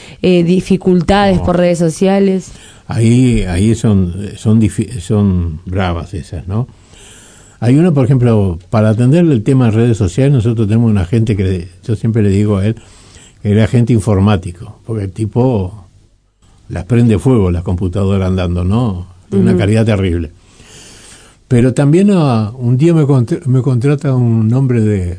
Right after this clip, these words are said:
Speaker 2: me acuerdo, no hace mucho, de, desde México. Y entonces me dice que era de ahí y todo. Y me dice, "Sí, yo quiero saber porque, eh, mi, mi,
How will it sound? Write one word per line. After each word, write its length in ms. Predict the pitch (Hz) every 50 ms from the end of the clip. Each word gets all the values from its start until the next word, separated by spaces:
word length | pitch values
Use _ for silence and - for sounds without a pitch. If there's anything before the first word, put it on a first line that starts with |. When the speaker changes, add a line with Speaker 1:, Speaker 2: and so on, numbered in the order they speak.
| - - -
Speaker 2:
me 80 | 104
acuerdo, 500 | 98 - 139 143 127 110 95 92 92 95
no 160 | 92 90 98
hace 160 | 98 87 - 90
mucho, 340 | 101 123 131 - 113 98
de, 200 | 90 90 85 82 80 90 - - - - - _
desde 640 | - 90 90 98 92 92 87 87 87 87 87 82 80
México. 640 | 92 113 147 180 175 175 - 90 - - - - _ _ _ _ _ _ _ _ _ _ _ _ _ _ _ _ _ _ _
Y 60 | -
entonces 480 | 104 101 95 127 120 - 143 135 104 85
me 140 | 90 90 95
dice 280 | 113 127 - 127 104
que 100 | 85 98
era 140 | 95 98 98
de 80 | 98 95
ahí 180 | 101 110 127
y 60 | 127
todo. 280 | - - 101 107 127 - - - - - - - - - - - -
Y 40 | 117
me 100 | 107 107
dice, 140 | - - 120
"Sí, 280 | - - 170 156 147 131
yo 140 | 139 135 -
quiero 160 | 156 143 127
saber 320 | - 131 117 127 131 135
porque, 460 | 117 131 113 - - 113 104 95 90 82 87 - - - - - - - - - - - - - - _ _ _ _ - -
eh, 540 | 123 120 107 101 98 98 98 101 101 98 95 98
mi, 60 | 101 101
mi, 500 | 98 104 104 104 101 98 92 92 90 90